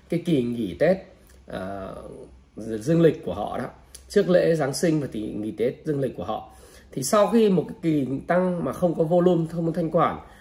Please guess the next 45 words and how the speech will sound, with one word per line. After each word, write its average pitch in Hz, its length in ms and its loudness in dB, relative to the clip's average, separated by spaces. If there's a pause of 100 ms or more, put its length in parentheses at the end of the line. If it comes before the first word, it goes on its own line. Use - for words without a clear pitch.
(160)
thì 139 120 -6
chứng 147 160 -2
khoán 156 240 0
Mỹ 190 240 2
đã 185 180 0
có 143 380 -2
một 180 320 0
cái 113 320 -4 (380)
tuần 127 240 2
phân 170 200 4
phối 143 320 4
và 151 120 0
giảm 104 200 -2
điểm 90 220 -2
rất 220 200 -2
mạnh - 260 0 (440)
với 156 180 6
sự - 220 2
đóng 143 200 2
góp 226 320 0
của 87 100 -8
các 90 160 -6
cái 90 160 -8
cổ 101 120 -4
phiếu 110 180 -2
công 151 200 0
nghệ. 151 180 2 (640)
Và 151 160 0
các 190 100 2
bạn 185 260 4
nhìn 143 220 4
trên 165 280 4
cái 185 160 -2
biểu 139 180 4
đồ 123 280 0
của 113 80 -4
Dow 139 180 0
Jones 151 300 4
thì 131 80 -2
các 143 100 -2
bạn 147 180 -4
sẽ 139 120 -6
thấy 127 200 -2
rằng 135 180 -4
là 110 140 -6